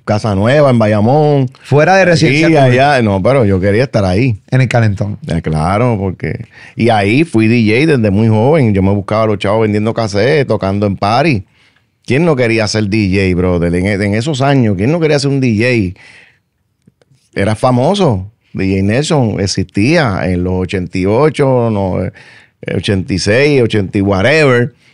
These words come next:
Speaker 1: D J Nelson vendía cassette. ¿Qué, qué, qué chamaquito joven no quería ser famoso en los ochenta y pico?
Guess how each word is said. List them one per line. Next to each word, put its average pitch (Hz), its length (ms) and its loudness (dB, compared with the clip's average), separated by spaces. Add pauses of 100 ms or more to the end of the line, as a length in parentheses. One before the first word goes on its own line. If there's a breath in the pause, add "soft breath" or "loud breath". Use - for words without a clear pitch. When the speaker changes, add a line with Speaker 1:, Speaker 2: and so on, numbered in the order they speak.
(420 soft breath)
Speaker 1:
D 107 220 0
J 98 100 2
Nelson 101 360 0
vendía 117 300 0
cassette. 113 600 -2 (160)
¿Qué, 131 420 -2
qué, 151 440 0 (120)
qué 123 220 -2
chamaquito 147 560 0
joven 139 240 2
no 123 120 2
quería 131 300 2
ser 127 200 -2
famoso 127 520 0
en 117 200 0
los 110 100 2
ochenta 107 400 -2
y 98 40 -2
pico? 151 540 -2